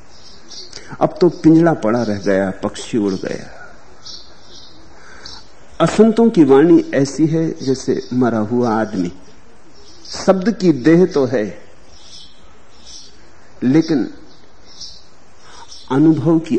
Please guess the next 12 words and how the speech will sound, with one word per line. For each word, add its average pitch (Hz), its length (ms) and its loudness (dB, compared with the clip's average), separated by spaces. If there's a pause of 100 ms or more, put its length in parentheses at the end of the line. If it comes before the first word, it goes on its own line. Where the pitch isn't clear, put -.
(100)
आत्मा 110 340 -4
नहीं। 87 320 -6 (2750)
तो - 160 -10
असंतों 208 480 2
की 185 180 2
वाणी 147 360 4
से 175 180 0
सुगंध 139 520 0
तो 113 140 -4
मिलनी 117 380 4
कठिन - 420 -4
है, 107 120 -4